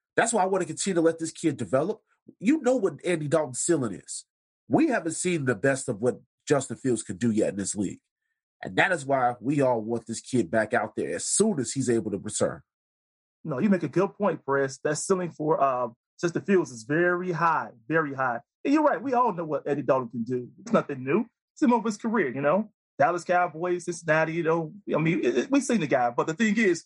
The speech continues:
Speaker 2: you're right, man. Justin Fields can be on a different level. I always think about the future, but Justin Fields has a very, very bright future.
Speaker 1: Yes, he does. Yes, he does, A-Dub. Well,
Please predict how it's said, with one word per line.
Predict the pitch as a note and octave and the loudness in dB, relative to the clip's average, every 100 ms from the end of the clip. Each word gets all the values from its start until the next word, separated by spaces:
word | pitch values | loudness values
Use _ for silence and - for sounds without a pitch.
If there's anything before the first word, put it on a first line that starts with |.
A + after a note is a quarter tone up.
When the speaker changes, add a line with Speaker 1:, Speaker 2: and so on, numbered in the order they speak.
| _ - | _ -4
Speaker 2:
you're | G#3 | 0
right, | G3+ D3+ | 2 0
man. | D3 | -6
Justin | C3 G3+ G3+ | -2 -2 -2
Fields | F3 F#3 F3+ E3+ _ _ - | 0 2 2 0 _ _ -2
can | D3+ | 0
be | C#3+ D#3 - | 2 2 2
on | C#3+ | 0
a | C3+ | 0
different | A2 D3+ D#3 - D#3+ C3+ | 0 0 0 0 -2 2
level. | C#3+ B2 B2 - _ _ - | 2 0 -6 -20 _ _ 0
I | |
always | G#3 A3 | 2 2
think | G#3 F3+ | -2 -2
about | F3+ E3 | 0 -2
the | C#3+ | -4
future, | G3 D#3+ - C3 A#2+ _ _ _ | -8 -8 -8 -12 -12 _ _ _
but | - B2+ | -4 0
Justin | E3 E3 | 0 0
Fields | D3 G3+ E3+ - - | 0 2 2 -2 -4
has | B2+ B2 | -2 -2
a | |
very, | A#2 A#2+ F#3+ D#3+ B2 A#2 _ _ _ | -4 0 2 2 -4 -10 _ _ _
very | B2+ D#3 F3 C3 A#2 - _ | -4 0 2 0 -6 -16 _
bright | D#3+ C#3+ C#3 - _ | 0 2 0 -8 _
future. | C#3 A#2+ - _ _ _ _ _ | -10 -10 -12 _ _ _ _ _
Speaker 1:
Yes, | - F#2+ - | -12 -10 0
he | B2 | 2
does. | C3 C#3+ B2 - | 4 2 0 -4
Yes, | F2+ - | -8 -6
he | |
does, | A#2+ B2 G2+ | 0 0 2
A-Dub. | G2+ F2+ G2+ G2 - _ _ _ | -2 0 2 0 -2 _ _ _
Well, | - | 0